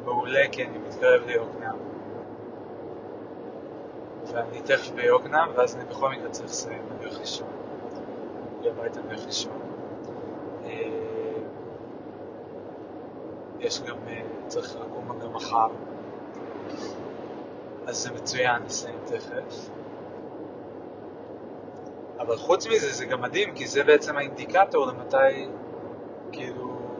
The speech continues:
מסתיים הפרק של הפודקאסט. כי אני עייף.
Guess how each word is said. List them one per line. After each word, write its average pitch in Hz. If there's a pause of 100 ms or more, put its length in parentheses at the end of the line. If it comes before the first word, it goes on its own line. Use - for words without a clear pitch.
(360)
מסתיים 135
הפרק 139
של -
הפודקאסט. - (500)
כי 120
אני 123
עייף. 190